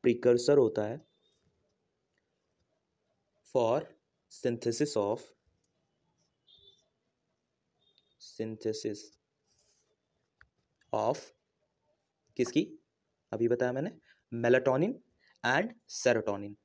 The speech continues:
melatonin and serotonin।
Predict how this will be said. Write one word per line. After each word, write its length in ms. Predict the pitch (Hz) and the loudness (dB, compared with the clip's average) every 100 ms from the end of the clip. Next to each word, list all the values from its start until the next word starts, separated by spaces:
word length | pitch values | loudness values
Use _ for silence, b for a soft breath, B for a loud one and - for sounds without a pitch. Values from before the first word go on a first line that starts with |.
| _ _ _ _ _ _ _ _ _ _ _ _ _ | _ _ _ _ _ _ _ _ _ _ _ _ _
melatonin 840 | 113 113 117 147 - 131 131 143 202 - _ _ _ _ _ _ _ _ _ _ _ _ _ _ _ _ _ _ _ _ _ _ _ _ _ _ | -12 -6 -4 -4 -4 -4 -2 -4 -4 -10 _ _ _ _ _ _ _ _ _ _ _ _ _ _ _ _ _ _ _ _ _ _ _ _ _ _
and 280 | 113 123 170 175 _ _ _ _ _ _ _ _ _ _ _ _ _ _ _ _ _ _ _ | -4 -4 -6 -12 _ _ _ _ _ _ _ _ _ _ _ _ _ _ _ _ _ _ _
serotonin। 2500 | - - - 117 147 - _ _ _ _ _ _ _ _ _ _ _ _ _ _ _ 120 110 104 | -18 -8 -6 -4 -6 -10 _ _ _ _ _ _ _ _ _ _ _ _ _ _ _ -4 -4 -10